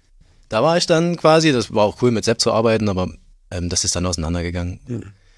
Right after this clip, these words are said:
Speaker 1: Über Corona war halt auch viel hohe Miete und so weiter. Ähm,
Speaker 2: Scheiße.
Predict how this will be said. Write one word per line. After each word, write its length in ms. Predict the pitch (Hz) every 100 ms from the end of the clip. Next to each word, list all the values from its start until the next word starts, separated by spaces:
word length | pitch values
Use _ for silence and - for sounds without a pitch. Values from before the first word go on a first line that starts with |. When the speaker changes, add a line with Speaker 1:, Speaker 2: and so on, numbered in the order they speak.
| _ _ -
Speaker 1:
Über 180 | 110 104
Corona 380 | 101 104 101
war 160 | 92 90
halt 120 | 92
auch 200 | 85 - - _ _ _ _ _ _ _ -
viel 140 | - -
hohe 160 | 120
Miete 400 | 107 120 135 139 156
und 120 | 131
so 100 | 135
weiter. 340 | 135 156 160 - _ _ - -
Ähm, 460 | 123 123 123 123 - - - _ - -
Speaker 2:
Scheiße. 460 | - - - -